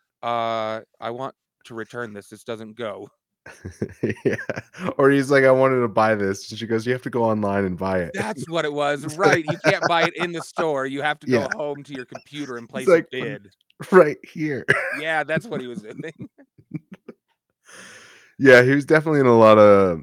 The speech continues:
Speaker 2: more of those, like, supporting
Speaker 1: Right.
Speaker 2: like, he was always part of a group of friends as well, it seemed like, but he has exploded and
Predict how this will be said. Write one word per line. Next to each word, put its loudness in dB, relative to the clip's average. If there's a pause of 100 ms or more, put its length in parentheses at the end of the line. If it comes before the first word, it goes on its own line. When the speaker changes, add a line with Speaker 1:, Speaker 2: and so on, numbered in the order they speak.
(760)
Speaker 2:
more 2
of 4
those, 2
like, -2
supporting -4 (580)
Speaker 1:
Right. -10 (240)
Speaker 2:
like, -6
he -6
was 0
always 4
part 0
of -2
a -2
group -6
of -10
friends -8
as -16
well, -8
it -16
seemed -12
like, -12 (500)
but 4
he 4
has 6
exploded -2 (180)
and -6